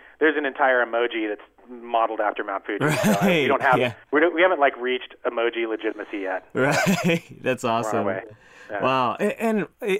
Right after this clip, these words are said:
Speaker 2: it just amazes me. Um, you know, like, there's a lot of people who come to visit Japan, um, but there's not that many people who, who know Honshu or, or uses that word in a conversation.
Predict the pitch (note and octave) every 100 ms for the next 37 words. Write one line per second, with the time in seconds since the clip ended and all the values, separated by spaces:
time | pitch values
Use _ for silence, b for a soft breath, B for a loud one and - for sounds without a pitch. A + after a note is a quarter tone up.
0 | F#3+ F3 G3+ F3+ D3 C#3+ D#3 C#3 A#2 G#2
1 | A2 A2+ A2 C#3 C#3+ C3+ B2+ - D3+ C#3+
2 | D3 D#3+ F3 F3 D3 B2+ A2+ G#2 A#2 G#2+
3 | A2 G2+ G2 G2 F2 F#2 G#2 G2 F#2+ F#2
4 | B B - G#2+ A2 G#2 G#2+ A#2 C#3+ C#3+
5 | G#3 B3+ B3 G3+ F3+ D#3+ D#3+ D3 C3 C3
6 | B2+ A#2 A#2 B2 B2+ A#2 - B2+ B2 -
7 | A2 F#2+ G#2 G#2 - A#2 B2 C3+ C3 A2
8 | G#2+ G#2 G2+ G2 F#2+ A2 G#2+ G2 G2 A#2+
9 | B2 B2 F#2+